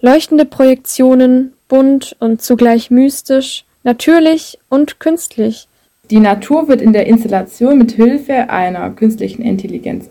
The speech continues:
Speaker 2: aufbereitet. Und hierfür arbeiten wir mit dem Institut für Künstliche Intelligenz, das auch hier an der Hochschule sitzt, zusammen. Und da eine K I auf die Bereitstellung von Informationen angewiesen ist, befüttern wir diese mit Naturfotografien.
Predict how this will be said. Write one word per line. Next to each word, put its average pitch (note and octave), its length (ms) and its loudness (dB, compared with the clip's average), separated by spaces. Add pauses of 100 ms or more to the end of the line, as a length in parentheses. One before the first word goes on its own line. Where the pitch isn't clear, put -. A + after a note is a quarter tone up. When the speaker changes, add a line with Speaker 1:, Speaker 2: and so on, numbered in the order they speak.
Speaker 2:
aufbereitet. G3 880 -2 (380)
Und A3 100 2
hierfür C4+ 400 2
arbeiten A3 400 2
wir G3 120 0
mit F#3+ 140 0
dem F#3+ 120 -4
Institut C4+ 500 -4
für A3 160 0
Künstliche A3 500 0
Intelligenz, G3+ 760 -4
das - 180 -12 (140)
auch A#3 160 -4
hier C4 180 0
an G#3 80 0
der G3 140 0
Hochschule B3+ 440 -2
sitzt, C#4+ 380 -2 (320)
zusammen. C4+ 560 0 (640)
Und A3 560 4 (100)
da G3+ 140 2
eine G3 280 0
K G3 220 -6
I E4 300 2
auf G3 220 -2
die A3+ 80 -12
Bereitstellung A3 600 0
von - 140 -6
Informationen G3 640 -4
angewiesen G3+ 540 -2
ist, A3+ 200 0
befüttern A#3+ 520 -2
wir F#3 120 -2
diese A3 300 0
mit F#3+ 260 -6
Naturfotografien. - 1300 -4